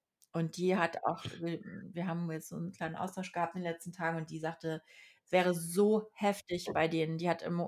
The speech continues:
im Grunde ständig Notdienst, weil natürlich auch viele ausgefallen sind bei denen, die irgendwie ihre Kinder betreuen müssen, weil die wohl scheinbar doch auch nicht unbedingt alle als systemrelevant angesehen werden. Aber die haben so viele Fälle von häuslicher Gewalt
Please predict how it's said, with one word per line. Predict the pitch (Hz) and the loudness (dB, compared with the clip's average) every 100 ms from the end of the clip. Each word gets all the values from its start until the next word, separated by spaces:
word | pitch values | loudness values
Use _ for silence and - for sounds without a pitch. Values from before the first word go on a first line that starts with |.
| - | -4
im | 185 175 | -4 -2
Grunde | 185 196 190 185 185 - - _ | 4 6 8 6 4 -2 -20 _
ständig | - 196 208 214 214 | 4 6 8 6 6
Notdienst, | 208 220 - 196 240 277 - | 6 4 4 4 4 0 2
weil | 170 175 | 4 6
natürlich | 180 190 185 - | 2 0 -2 0
auch | - 196 | 0 0
viele | - 208 202 | -2 2 4
ausgefallen | 165 220 220 226 208 208 | 4 4 0 0 2 4
sind | 196 | 2
bei | 180 | 2
denen, | 175 208 226 | 2 2 2
die | 196 | 2
irgendwie | - 185 180 | 0 0 -2
ihre | 180 | -6
Kinder | 175 220 226 | -2 0 0
betreuen | 208 - 208 214 | 0 0 2 4
müssen, | 220 220 240 - - - _ _ _ | 0 -2 -6 -8 -20 -20 _ _ _
weil | 190 | 6
die | 196 190 175 - | 6 6 2 2
wohl | 196 185 | 2 2
scheinbar | - 190 185 170 | 2 2 4 4
doch | 196 - | 4 4
auch | 190 - | 2 2
nicht | 214 214 | 0 0
unbedingt | - 220 208 196 - | 0 2 4 2 4
alle | 202 208 | 6 8
als | 190 | 6
systemrelevant | 196 190 - 240 208 202 190 175 175 - | 2 -4 0 2 4 4 4 2 2 2
angesehen | 208 262 175 165 160 | 2 2 2 0 0
werden. | 151 160 | 0 0
Aber | - 170 | 0 0
die | 185 | 0
haben | 196 196 190 | 0 0 0
so | 185 196 269 339 | -2 -2 2 2
viele | 339 262 | 0 0
Fälle | 254 233 220 | 2 2 2
von | 226 190 | 2 0
häuslicher | 202 220 214 202 180 | 2 2 0 -4 -2
Gewalt | 170 170 175 180 185 262 - | -2 0 2 4 2 0 -8